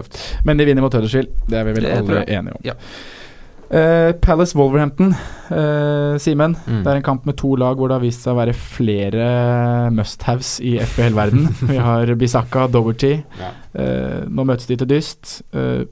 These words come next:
Speaker 2: Palace har til gode å skåre mål hjemme i år, eh,
Speaker 1: Oi.
Speaker 2: og har sluppet inn i to av tre kamper.
Speaker 1: Ja, ja.
Speaker 2: Hvem spiller man i denne kampen?
Speaker 1: Doherty.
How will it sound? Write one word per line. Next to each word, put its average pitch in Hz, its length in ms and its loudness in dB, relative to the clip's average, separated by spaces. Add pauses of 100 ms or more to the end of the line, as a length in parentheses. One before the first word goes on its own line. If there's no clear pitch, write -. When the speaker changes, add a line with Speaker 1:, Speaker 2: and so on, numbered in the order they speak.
(180)
Speaker 2:
Palace 139 540 0
har 147 100 -2
til 143 180 -6
gode 120 320 0
å 120 160 -4
skåre 123 240 -2
mål 110 320 -2
hjemme 101 160 0
i - 0 -
år, 139 140 -4 (260)
eh, - 80 -6
Speaker 1:
Oi. 127 140 0
Speaker 2:
og 123 80 -2
har 123 100 0
sluppet 123 480 -6
inn 117 220 0
i 117 260 -2 (160)
to 110 160 -4
av 110 80 -4
tre 107 160 -6
kamper. 117 300 -4 (100)
Speaker 1:
Ja, 117 160 -4
ja. 190 180 -8 (300)
Speaker 2:
Hvem 139 160 0
spiller 117 280 0
man 131 220 0
i 131 140 0
denne 123 200 0
kampen? 117 260 -4 (2250)
Speaker 1:
Doherty. 113 360 0